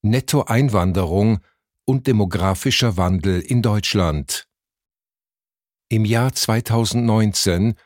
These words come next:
betrug die Nettozuwanderung nach Deutschland rund vierhunderttausend Menschen. Sie teilte sich nach Regionen wie folgt auf: Deutschland minus sechzigtausend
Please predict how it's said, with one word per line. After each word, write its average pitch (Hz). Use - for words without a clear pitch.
betrug 127
die 101
Nettozuwanderung 92
nach -
Deutschland 98
rund 120
vierhunderttausend 98
Menschen. 95
Sie 113
teilte 123
sich 110
nach 98
Regionen 92
wie 120
folgt -
auf: 78
Deutschland 104
minus 107
sechzigtausend 101